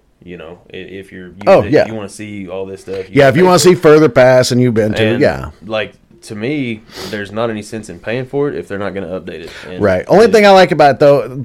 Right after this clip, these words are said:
Speaker 2: I mean, as far as the, the pay for on FetLife is, it's paid for, but it's five dollars for a year.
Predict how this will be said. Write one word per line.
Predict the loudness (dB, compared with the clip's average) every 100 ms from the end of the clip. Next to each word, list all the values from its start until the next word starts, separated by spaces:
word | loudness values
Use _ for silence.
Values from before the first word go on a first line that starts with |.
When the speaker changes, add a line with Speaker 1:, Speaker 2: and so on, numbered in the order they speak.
| -2
Speaker 2:
I | 0
mean, | 2
as | 0
far | 2 4
as | 2
the, | 0
the | -2
pay | 0 0
for | 0 -2
on | -2
FetLife | -4 -4 -4 -6
is, | -8 -10 _ -20 _
it's | -8 -2
paid | -2 -2
for, | -4
but | -4
it's | -6 -12
five | _ 0 2 2
dollars | 4 4 2 0
for | -6
a | -10
year. | -10 -8 -8 -8 -14 -20